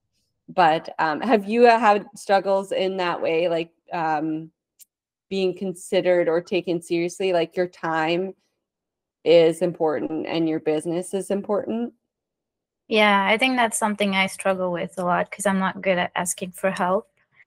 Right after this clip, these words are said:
Speaker 2: Um, <laughs> I'm working on it, but <laughs> it's tough, and we don't,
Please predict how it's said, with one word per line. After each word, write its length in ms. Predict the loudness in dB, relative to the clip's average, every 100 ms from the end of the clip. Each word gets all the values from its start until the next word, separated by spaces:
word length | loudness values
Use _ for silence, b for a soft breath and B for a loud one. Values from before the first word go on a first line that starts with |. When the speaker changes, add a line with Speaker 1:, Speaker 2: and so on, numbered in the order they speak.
| _ _ _ _ -4
Speaker 2:
Um, 420 | 0 0 -2 -4 -4
<laughs> 340 | -6 -6 0
I'm 160 | 2 4
working 380 | 2 2 0 2
on 160 | 2
it, 160 | 0 -6 2
but 360 | 4 4 2 -2
<laughs> 880 | -2 2 4 4 2 -20 -20 -14 -8
it's 220 | -4 -2
tough, 400 | 4 4 4 0
and 500 | -4 -2 -2 -2 -4 -8 _ _ _ _ _ _ _ _
we 120 | -4 0
don't, 560 | 4 4 4 0 -4